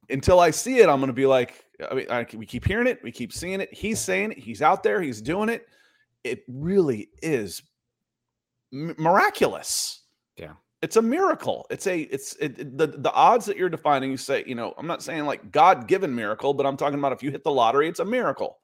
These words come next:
Speaker 1: His
Speaker 2: Mm.
Speaker 1: percentage of chances of coming back from these injuries in less than one year is astronomically small. And if he can do it, it's a frickin' miracle. And,
Speaker 2: Highly,
Speaker 1: and,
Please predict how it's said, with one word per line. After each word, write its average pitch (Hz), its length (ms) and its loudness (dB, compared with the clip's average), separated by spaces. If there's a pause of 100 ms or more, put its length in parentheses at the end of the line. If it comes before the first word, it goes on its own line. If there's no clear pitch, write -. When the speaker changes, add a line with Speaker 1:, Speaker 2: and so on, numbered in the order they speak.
(680)
Speaker 1:
His 202 180 -2
Speaker 2:
Mm. - 60 -20
Speaker 1:
percentage 208 580 -4
of 135 160 -8
chances 165 420 -4
of 104 120 -10
coming 160 320 -4
back 135 200 4
from 113 160 -8
these 123 200 -4
injuries 107 600 -4 (920)
in 127 140 -2
less 131 360 2
than 143 240 -2
one 143 180 2
year 120 480 0 (800)
is 123 200 -12
astronomically 160 760 -2
small. 139 460 -2
And 104 80 -10
if - 80 -14
he 180 100 -8
can 151 160 -10
do 135 200 4
it, 135 100 -2
it's - 160 -10
a 82 80 -10
frickin' - 560 -8
miracle. 104 480 -8 (880)
And, - 80 -20
Speaker 2:
Highly, 117 320 -4
Speaker 1:
and, - 80 0